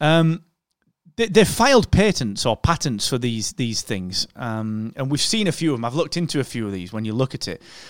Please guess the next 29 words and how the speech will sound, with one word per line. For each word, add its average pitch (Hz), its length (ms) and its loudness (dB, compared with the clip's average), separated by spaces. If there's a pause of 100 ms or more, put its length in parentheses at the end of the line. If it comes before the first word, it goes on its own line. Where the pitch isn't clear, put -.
(100)
a 135 80 -6
couple 170 180 2
of 156 60 0
people 147 240 2
have 104 80 -4
deconstructed 123 640 -4
how 113 220 -2
this 101 200 -6
works, 113 440 -4 (340)
um, 151 400 2 (300)
and 285 100 6
it 339 80 2
looks 359 220 0
badass, 302 480 2
man. 240 340 2
It's - 220 -4
like 254 200 2
a 190 60 4
true, 220 580 2 (400)
genuine-looking 185 840 4
lightsaber. 147 640 2
Now, 165 140 4
it's 151 160 0
not 180 260 4
laser, 131 680 2 (160)
of 123 200 -6
course, 117 640 -2
um, 123 480 0 (800)
but, 208 160 4